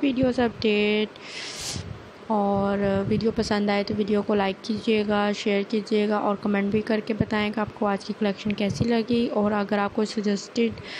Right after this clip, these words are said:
न, न, वीडियो बनवाना चाहें या कोई सजेशन देना चाहें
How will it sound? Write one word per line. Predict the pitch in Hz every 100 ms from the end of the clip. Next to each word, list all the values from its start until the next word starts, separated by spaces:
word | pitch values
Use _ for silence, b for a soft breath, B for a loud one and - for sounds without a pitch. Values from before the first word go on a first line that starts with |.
| B B B B
न, | 233 226 220 - 220 214 214 214 214 - 214 -
न, | 214 208 208 202 202
वीडियो | 214 208 208
बनवाना | 208 208 202 208
चाहें | 202 208 202
या | 208 202 196
कोई | 214
सजेशन | 208 208 202 190 220
देना | 214 208 208
चाहें | 202 202 202 214